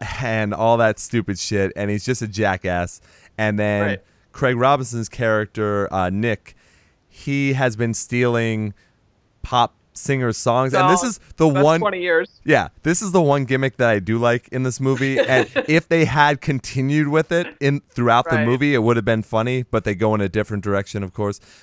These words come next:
Speaker 1: But he can't remember all the lyrics of the popular songs, so he just makes them up. So he has the beat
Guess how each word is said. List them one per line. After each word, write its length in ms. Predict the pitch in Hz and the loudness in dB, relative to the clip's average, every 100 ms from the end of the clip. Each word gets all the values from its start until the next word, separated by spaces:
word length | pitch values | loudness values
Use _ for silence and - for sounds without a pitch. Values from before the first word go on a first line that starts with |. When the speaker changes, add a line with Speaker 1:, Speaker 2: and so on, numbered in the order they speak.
| _ | _
Speaker 1:
But 280 | 117 107 - _ _ _ _ | 0 0 -2 _ _ _ _
he 600 | - 139 147 143 135 127 _ _ _ _ _ | -12 -6 -4 -2 -4 -6 _ _ _ _ _
can't 300 | - 170 202 | -2 0 0
remember 460 | 143 131 151 143 131 | 0 2 2 4 4
all 240 | 127 123 | 4 4
the 120 | 117 | 2
lyrics 540 | 110 120 135 160 - - | 0 2 2 0 -4 -6
of 160 | 151 | -4
the 80 | 160 | -4
popular 500 | 151 160 165 175 170 | 0 0 0 -2 -4
songs, 480 | - 180 175 180 - _ _ | -2 -2 0 -4 -8 _ _
so 260 | - 160 143 | 0 2 2
he 180 | 156 | 0
just 200 | 156 160 | -2 -2
makes 360 | 135 135 139 - | -2 -2 -2 -2
them 180 | 131 117 | -2 2
up. 240 | 127 - - _ _ | 0 0 -10 _ _
So 200 | - 160 | -4 0
he 100 | 147 | 2
has 240 | 156 170 147 | 4 2 2
the 100 | 135 | -2
beat 460 | 101 131 147 151 | 0 -2 -2 -4